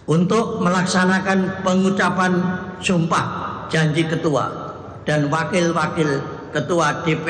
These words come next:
R R I, kami mempersilahkan Ketua Mahkamah Agung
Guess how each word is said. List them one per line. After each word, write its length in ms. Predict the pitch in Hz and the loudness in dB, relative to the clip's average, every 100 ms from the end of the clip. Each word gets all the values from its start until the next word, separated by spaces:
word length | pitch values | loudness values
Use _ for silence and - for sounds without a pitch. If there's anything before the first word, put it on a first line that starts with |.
| 156 | 0
R 80 | - | 0
R 140 | 156 - 127 | -2 -2 -6
I, 100 | 104 - - - - - - - | -8 -10 -14 -18 -18 -18 -18 -6
kami 320 | 139 170 180 | -2 2 4
mempersilahkan 880 | 175 160 151 - 196 151 - 123 101 - - - - - - | 4 2 0 0 0 0 -2 -4 -6 -8 -14 -16 -18 -18 -4
Ketua 400 | 160 160 170 165 | -4 0 0 2
Mahkamah 560 | 165 143 151 143 180 165 | 0 0 -2 0 0 0
Agung 560 | 147 180 180 180 - | 2 2 2 0 -2